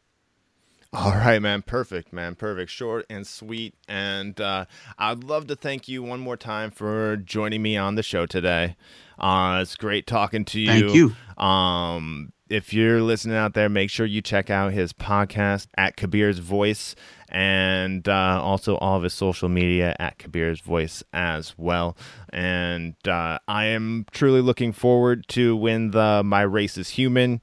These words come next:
Speaker 1: comes out. I wanna check
Speaker 2: Ah,
Speaker 1: that
Speaker 2: thank you,
Speaker 1: out.
Speaker 2: man.
Speaker 1: That's been long in the works, and, uh,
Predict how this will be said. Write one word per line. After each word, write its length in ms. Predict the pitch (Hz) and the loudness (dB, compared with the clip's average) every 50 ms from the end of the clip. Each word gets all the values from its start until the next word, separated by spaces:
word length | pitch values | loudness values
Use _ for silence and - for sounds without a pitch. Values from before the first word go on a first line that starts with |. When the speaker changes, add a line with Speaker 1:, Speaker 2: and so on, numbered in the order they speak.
| - - _ _ _ | -10 -18 _ _ _
Speaker 1:
comes 320 | - 131 123 123 120 113 | 2 2 4 4 6 6
out. 320 | 123 123 120 120 117 - - _ - _ - - | 6 6 6 6 4 2 -2 _ -20 _ -4 -2
I 40 | |
wanna 240 | 98 104 110 107 104 | 0 0 2 0 0
check 240 | 98 - 120 110 110 | 0 2 4 4 4
Speaker 2:
Ah, 60 | 117 | 6
Speaker 1:
that 20 | 110 | 6
Speaker 2:
thank 180 | 113 110 113 | 6 8 8
you, 40 | 113 | 8
Speaker 1:
out. 160 | 113 113 113 110 | 8 6 6 6
Speaker 2:
man. 60 | 101 | 4
Speaker 1:
That's 160 | 117 113 - | 2 0 0
been 600 | - - 127 120 117 113 113 113 110 110 107 104 | 0 2 4 4 6 4 4 2 2 0 -2 2
long 380 | 107 110 113 120 123 131 139 135 | 4 4 6 6 4 4 2 2
in 100 | 131 131 | 2 4
the 80 | 127 123 | 4 4
works, 680 | 117 110 113 113 117 - - - - - - - - - | 6 8 8 8 8 6 2 -4 -6 -6 -4 -4 -4 -4
and, 720 | - 117 113 104 107 110 107 110 107 107 107 98 90 - | -2 0 2 2 4 4 4 4 4 4 2 0 2 4
uh, 480 | 113 110 110 110 110 107 107 107 104 | 4 6 6 6 6 6 6 6 4